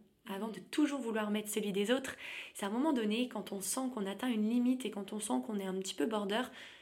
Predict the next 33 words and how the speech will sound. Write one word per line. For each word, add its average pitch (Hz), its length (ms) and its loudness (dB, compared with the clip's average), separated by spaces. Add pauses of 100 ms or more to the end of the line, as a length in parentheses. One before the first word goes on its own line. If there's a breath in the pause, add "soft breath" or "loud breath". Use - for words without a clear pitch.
(140 loud breath)
juste 233 240 0
de 202 80 2
prendre 277 340 0
du 226 120 0
recul, 208 600 0
de, 185 220 4
de 180 100 0
monter, 240 540 0
euh, 180 180 0 (400 loud breath)
quelques 247 340 4
marches 247 240 -2
et 240 40 -4
de - 60 -8
se - 40 -4
dire, « 220 220 -2
Ok, 226 180 0 (380)
qu'est-ce 254 180 -4
qui - 140 -12
se - 80 -4
passe ? 214 440 0 (300 soft breath)
Où 208 100 0
est-ce 247 140 4
que 240 100 -2
ça 226 140 0
ne 214 60 0
va 202 100 0
pas ? » 233 300 2
Et 208 100 2
pas 240 220 4
d'attendre 220 720 -2 (100)
qu'on 196 300 -6
soit 190 240 -4
vraiment, 226 500 0